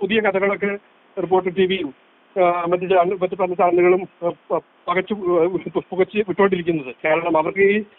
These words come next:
കേസ് എങ്ങനെയും സജീവമാക്കി കുറച്ചു കാലം കൂടി കൊണ്ടുപോകണം. ഈ നിയമസഭാ സമ്മേളനം അവർക്ക് ഭംഗിയായിട്ട് നടത്തണം,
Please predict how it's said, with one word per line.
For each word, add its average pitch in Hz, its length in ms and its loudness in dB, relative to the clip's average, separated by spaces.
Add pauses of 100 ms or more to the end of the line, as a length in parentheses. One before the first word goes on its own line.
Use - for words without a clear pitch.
(200)
കേസ് 196 220 0
എങ്ങനെയും 196 500 4
സജീവമാക്കി 196 640 0
കുറച്ചു 190 340 -6
കാലം 185 280 2
കൂടി 196 140 2
കൊണ്ടുപോകണം. 185 600 0 (460)
ഈ 175 100 4
നിയമസഭാ 190 840 2
സമ്മേളനം 196 480 2 (420)
അവർക്ക് 180 300 2
ഭംഗിയായിട്ട് 180 580 2
നടത്തണം, 190 400 0